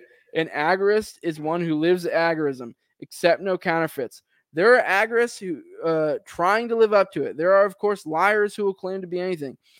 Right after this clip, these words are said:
As Yoda said so succinctly, "Do or do not. There is no try."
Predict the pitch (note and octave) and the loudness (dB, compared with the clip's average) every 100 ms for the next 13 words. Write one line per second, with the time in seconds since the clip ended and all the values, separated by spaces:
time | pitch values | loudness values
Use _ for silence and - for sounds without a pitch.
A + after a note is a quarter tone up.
0 | _ - E3 D3+ F3 A3 A3 A3+ G#3+ F#3 | _ -4 -4 4 6 8 8 4 2 0
1 | - F#3+ G#3 G#3 G#3+ G#3 G3 F3+ F3+ D#3 | -2 2 2 0 -6 -6 -6 0 0 0
2 | C#3+ E3 G3 F#3+ F#3 D#3 C#3 A2 D3+ E3 | 0 2 2 2 -2 -4 -4 -4 -4 -4
3 | F3 E3+ - D3+ G#2 | -4 -6 -4 -4 -4